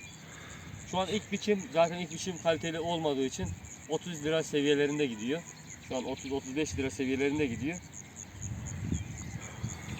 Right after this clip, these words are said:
İkinci biçimde otuz beş kırk seviyelerine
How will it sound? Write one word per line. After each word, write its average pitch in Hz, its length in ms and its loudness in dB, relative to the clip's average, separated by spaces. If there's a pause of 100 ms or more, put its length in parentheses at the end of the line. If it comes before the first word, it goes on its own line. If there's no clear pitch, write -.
(1000)
İkinci 170 340 0
biçimde 156 320 -2
otuz 147 260 0
beş 165 160 -2
kırk 170 160 -2
seviyelerine 139 640 6